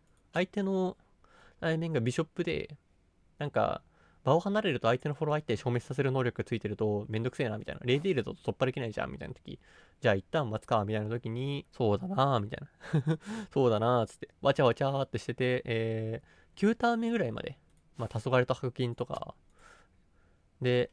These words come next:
バイオレントパイレーツとか、で、お茶を濁しつつ、九ターン目までかかっちゃった時に、あれ？レイディール出しても二ピーピー余るじゃん、みたいな。レイディール七ピーピーなんで。レイディール出しても二ピーピー余るってことは、レイディールに首飾り一枚つけて、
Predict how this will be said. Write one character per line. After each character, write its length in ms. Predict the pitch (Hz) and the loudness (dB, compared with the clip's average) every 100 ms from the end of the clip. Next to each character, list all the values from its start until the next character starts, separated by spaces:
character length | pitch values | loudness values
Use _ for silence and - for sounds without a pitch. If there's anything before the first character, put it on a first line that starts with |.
| - | -2
バ 120 | 127 | 2
イ 60 | 131 | 4
オ 40 | |
レ 60 | 131 | 2
ン 40 | |
ト 80 | 127 | 0
パ 80 | - | 0
イ 60 | 101 | 0
レ 60 | |
ー 20 | |
ツ 80 | - | -4
と 60 | - | -8
か、 240 | - - _ _ _ _ _ _ | -10 -10 _ _ _ _ _ _
で、 100 | 117 | -2
お 120 | 113 | 0
茶 120 | 131 | 0
を 60 | 127 | 0
濁 200 | 127 127 | 0 -2
し 40 | 120 | -4
つ 140 | 131 | -6
つ、 520 | - 110 107 104 131 - _ _ | 0 2 2 0 -6 -10 _ _
九 120 | 165 | 0
タ 120 | 180 | 2
ー 20 | 196 | 2
ン 40 | |
目 80 | 202 | 2
ま 80 | 117 | 0
で 60 | |
か 80 | 117 | 0
か 60 | 123 | -4
っ 40 | |
ち 60 | - | -6
ゃ 40 | |
っ 20 | |
た 60 | 117 | -6
時 160 | 110 113 | -4 -4
に、 400 | 123 117 107 131 _ _ _ _ - | -2 -2 -4 -12 _ _ _ _ -2
あ 80 | |
れ？ 140 | 359 392 | 0 2
レ 200 | 131 370 | 4 4
イ 20 | |
デ 100 | 508 | 6
ィ 40 | 466 | 4
ー 20 | |
ル 80 | 113 | 4
出 100 | 117 | 2
し 100 | - | -2
て 100 | 107 | -2
も 180 | 107 107 | -2 0
二 120 | 123 | -4
ピ 100 | 220 | -4
ー 60 | - | 0
ピ 140 | 151 | -2
ー 40 | |
余 180 | 107 170 | 2 0
る 40 | - | 0
じ 60 | |
ゃ 20 | |
ん、 60 | - _ - | -10 _ -14
み 60 | |
た 60 | - | -14
い 40 | |
な。 60 | 160 _ | -14 _
レ 100 | 151 | 0
イ 20 | |
デ 80 | 170 | 2
ィ 20 | 127 | 0
ー 20 | |
ル 40 | |
七 160 | 104 123 | -2 -4
ピ 100 | 131 | -4
ー 20 | |
ピ 100 | 127 | -4
ー 40 | 113 | -6
な 60 | |
ん 80 | - | -6
で。 200 | - - _ _ - _ _ _ | -10 -12 _ _ -20 _ _ _
レ 120 | 151 220 | 2 4
イ 40 | |
デ 60 | 262 | 4
ィ 40 | |
ー 20 | |
ル 40 | 139 | 4
出 80 | 113 | 2
し 40 | |
て 80 | 113 | 0
も 60 | 107 | -4
二 60 | 127 | -4
ピ 80 | 180 | -4
ー 60 | |
ピ 80 | 220 | -2
ー 60 | 139 | 0
余 180 | 110 120 | 0 -2
る 20 | |
っ 20 | |
て 80 | - | -6
こ 80 | - | -4
と 120 | 110 | -2
は、 300 | 104 104 - - | 0 -2 -6 -4
レ 160 | 147 220 | 2 2
イ 20 | |
デ 80 | 277 | 2
ィ 40 | |
ー 20 | |
ル 60 | 160 | 0
に 100 | 104 | -2
首 220 | - 156 | 0 0
飾 180 | 151 127 | 2 0
り 80 | 98 | -2
一 140 | - | -2
枚 120 | 117 | -2
つ 80 | 98 | -2
け 100 | 110 | -2
て、 320 | 101 117 - | 0 -2 -4